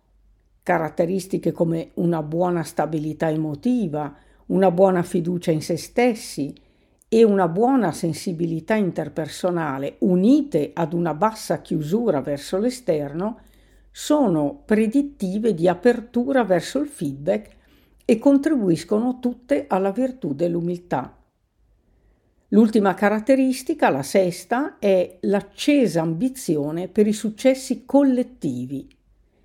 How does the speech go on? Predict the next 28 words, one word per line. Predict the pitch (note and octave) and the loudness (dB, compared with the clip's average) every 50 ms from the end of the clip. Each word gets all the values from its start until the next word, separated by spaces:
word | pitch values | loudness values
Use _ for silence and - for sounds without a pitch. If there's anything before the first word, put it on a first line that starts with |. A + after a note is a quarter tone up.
| _ _ _ _ _ _ _ | _ _ _ _ _ _ _
I | - F3+ | -4 -4
buoni | D#3+ D#3+ F3 F3 F3 F3 E3+ | -2 0 0 0 0 0 0
leader | E3+ G#3+ C4+ C4+ G#3+ G3+ F#3 E3+ E3 - - - | 0 0 0 0 4 4 4 4 4 -2 -2 0
lavorano | F3+ F3+ F3 D#3 F3 A3 B3 A#3+ G#3+ E3+ D3+ D3 C#3+ | 2 2 2 2 2 4 4 4 4 2 0 0 -2
per | D3 D#3+ D#3 | -2 -4 -4
il | D#3+ D3 | -4 -6
successo | - - E3 - - F3+ D#3+ D#3 - - D3+ | -8 -12 -10 -4 -2 -2 -2 -2 -4 -6 -6
collettivo, | - E3 D#3+ D#3 D#3 D#3 D3+ - - C#4+ C4 G#3 D#3 C#3 C#3 C3 - - - _ _ _ _ - | -4 -4 -4 -4 -4 -6 -8 -6 -2 -2 -2 -2 -2 -6 -8 -10 -12 -14 -18 _ _ _ _ 0
mentre | - G#3 B3+ D4 C#4+ B3+ C4+ G#3+ F3+ F3+ | 4 6 8 8 8 6 6 4 4 4
i | F3+ | 4
non | F3+ F#3+ A#3+ C#4 E4 C#4+ | 4 4 2 2 2 2
buoni | G#3+ G3 F#3 F#3 E3 D#3+ E3+ F#3 G#3+ B3 | 4 8 8 8 8 6 4 2 0 0
sono | B3 - G3+ E3+ E3+ | 0 0 0 0 0
egoisti, | E3 D3 D#3+ G3+ B3 D4 D#4 C#4 - - - - - B2+ - - | 0 2 2 2 2 4 2 2 0 -2 -8 -8 -8 -8 -8 -4
autocentrati | - G3+ F#3 F3+ E3+ - F3 D#3 D#3 - F3 E3+ D#3+ E3 - E3+ D#3 B2+ C3 C#3 - - A3 - - - | -2 0 0 0 0 -2 -4 -2 0 -2 -2 -2 -2 -2 -2 -2 0 -2 -4 -8 -8 -6 -6 -6 -6 -2
e | - C#4 | -2 -2
pensano | C#4+ - A3 F#3 F#3+ G3 - - - C#4 | 0 0 0 0 0 -2 -4 -6 -4 -2
ai | C#4+ C4+ | -2 -2
propri | C#4+ F#3+ D#3 - - E3 E3+ | 0 -2 -2 -2 -2 -4 -4
affari. | E3 - - - E3 C3+ B2+ B2+ B2 C3 C#3 - _ _ _ _ _ _ _ _ _ _ _ _ _ _ _ _ _ _ | -4 -6 -8 -12 -10 -10 -10 -10 -12 -12 -14 -16 _ _ _ _ _ _ _ _ _ _ _ _ _ _ _ _ _ _
I | - G3+ E3+ | -2 -2 2
buoni | D#3+ G3+ G3 F#3+ F#3 G3 | 4 4 4 4 2 0
leader | G3+ B3+ A#3+ G3 G3 F3 D3+ | 0 0 2 4 4 4 4
sono | - - - F#3+ E3+ D#3+ D3+ - | 2 -4 -6 -4 -4 -4 -6 -2
competitivi | - C#4 C#4+ D4+ C#4+ A3+ G3+ G3 - D#3+ C#3+ - E3+ D3+ D3 C#3+ D3 G#3 B3+ | 2 2 2 2 2 0 0 0 0 -6 -6 -6 -8 -8 -8 -6 -6 -6 -8
per | B3+ - F3+ E3 D3 | -4 0 0 0 0
il | C#3+ C3+ - | -2 -8 -10
team, | - - C3+ A#2+ A2+ A2 A#2 B2 F#3 - E4 | -8 -8 -8 -8 -8 -12 -12 -10 -10 -12 -12